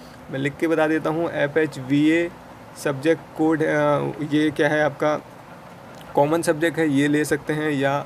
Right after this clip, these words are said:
एफ़ सी एस में से ले सकते हैं या एफ़ सी एस एल, ठीक है। तो ये सारे foundation course हैं, इनमें से आपको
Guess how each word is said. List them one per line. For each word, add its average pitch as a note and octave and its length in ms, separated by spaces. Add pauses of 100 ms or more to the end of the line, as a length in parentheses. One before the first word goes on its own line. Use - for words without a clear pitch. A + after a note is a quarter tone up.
एफ़ D3+ 200
सी D3+ 240
एस D3+ 180
में D#3 80
से D#3 140
ले D3+ 120
सकते D3 280
हैं D3 80
या D#3+ 200 (520)
एफ़ E3+ 200
सी - 200 (160)
एस - 220
एल, C3 160 (100)
ठीक D3 180
है। G3 100 (260)
तो E3+ 100 (180)
ये E3+ 200
सारे F3 260
foundation D3+ 520
course D3+ 280
हैं, F3 100
इनमें D#3 180
से D#3+ 160
आपको D3+ 280